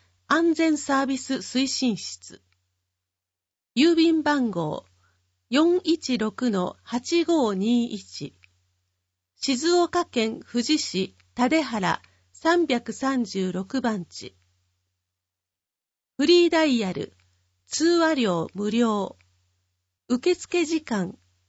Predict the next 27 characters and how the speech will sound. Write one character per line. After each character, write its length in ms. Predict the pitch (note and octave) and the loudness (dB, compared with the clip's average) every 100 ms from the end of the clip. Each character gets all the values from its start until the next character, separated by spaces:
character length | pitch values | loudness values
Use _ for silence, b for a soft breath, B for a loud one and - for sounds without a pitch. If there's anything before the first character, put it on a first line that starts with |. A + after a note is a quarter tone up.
| _ _ _ | _ _ _
平 180 | E4 E4+ | 2 4
日 580 | - D4 - C#4 C4 - _ | 2 -2 -4 -4 -4 -8 _
午 160 | - D#4+ | 0 0
前 240 | D#4+ C4+ G3 | 2 -2 -4
九 180 | - C4+ | -6 -6
時 160 | A#3 | -6
か 180 | - F#3 | -6 -4
ら 220 | D#3+ F3 _ _ | -2 -2 _ _
午 160 | - E4 | 0 2
後 180 | C4+ F3+ | 2 0
六 320 | F#3 - B3 | -6 -6 -6
時。 260 | - - _ _ _ _ _ _ _ _ _ _ _ - | -6 -10 _ _ _ _ _ _ _ _ _ _ _ 0
土 100 | B3 | 2
日 380 | C#4+ E4+ - D#4 | 4 0 0 0
祝 320 | - C4+ D4+ | -2 -2 -2
日、 520 | D4 C4+ - B3+ - - | -2 -6 -4 -4 -4 -2
年 200 | A#3+ D#4 D#4 D#4 | 2 4 4 2
末 140 | - | -2
年 220 | D4 D4+ A#3+ | 0 2 0
始 240 | - G3 | -4 -6
を 80 | D#3+ | -6
除 360 | D#3+ D#3+ F3+ - | -8 -6 -8 -8
く。 240 | - F3 _ _ _ _ _ _ _ _ _ _ _ _ _ _ - | -12 -14 _ _ _ _ _ _ _ _ _ _ _ _ _ _ -4
専 300 | D#4 E4+ F4 | 2 4 4
用 240 | F4 E4+ | 4 2
電 280 | D#4 D4 A#3 | 2 0 0
話、 220 | E3+ - | -2 -6